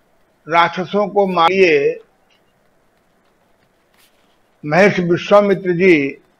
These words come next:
राजा दशरथ के यहाँ गए और उन्होंने कहा कि हमारे अच्छे कार्यों में, हमारे यज्ञ आदि के कार्यों में राक्षस बहुत तंग कर रहे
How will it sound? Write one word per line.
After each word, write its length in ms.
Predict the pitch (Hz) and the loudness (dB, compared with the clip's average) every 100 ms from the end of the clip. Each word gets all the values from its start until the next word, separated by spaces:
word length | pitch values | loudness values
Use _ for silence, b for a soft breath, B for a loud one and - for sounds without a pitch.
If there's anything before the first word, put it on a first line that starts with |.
| _ _ _ _ _ _ _ _ _ _ _ _ _ _ _ _ _ | _ _ _ _ _ _ _ _ _ _ _ _ _ _ _ _ _
राजा 300 | 165 170 190 | -2 2 2
दशरथ 420 | 175 165 - 196 175 | 2 0 -2 -4 -4
के 160 | 185 | -4
यहाँ 260 | 175 175 170 | 0 0 0
गए 460 | 165 196 170 117 - _ _ _ _ _ _ _ _ _ _ _ _ _ _ _ _ _ | 2 4 4 0 -10 _ _ _ _ _ _ _ _ _ _ _ _ _ _ _ _ _
और 220 | 180 180 185 | 2 4 4
उन्होंने 400 | 180 190 196 180 | 2 0 0 0
कहा 720 | 175 165 202 196 165 165 185 | 0 4 6 6 6 6 2
कि 320 | - 185 190 | -6 -8 -6
हमारे 720 | 160 170 170 175 - 190 190 185 190 - | -6 -6 -4 -4 -6 -4 -4 -4 -8 -12
अच्छे 340 | 160 - 185 | -14 -8 -6
कार्यों 480 | 185 175 165 180 196 | -4 -2 -2 -2 -4
में, 140 | 190 175 _ _ _ _ _ _ | -4 -8 _ _ _ _ _ _
हमारे 360 | 165 175 185 175 | -4 0 2 2
यज्ञ 320 | 185 185 180 - | 2 0 -2 0
आदि 340 | 170 - 170 | -2 -2 -8
के 200 | 156 180 | -6 -6
कार्यों 460 | 156 160 156 175 180 | -2 0 0 0 0
में 400 | 175 156 160 190 - _ _ _ _ - | 0 -2 -2 -4 -8 _ _ _ _ -14
राक्षस 480 | 147 170 170 - 196 | 0 2 2 0 -4
बहुत 380 | 185 165 170 185 | -2 -2 -2 -2
तंग 280 | 180 175 165 | -4 -4 -2
कर 140 | 160 | 2
रहे 340 | 160 165 170 | 2 2 0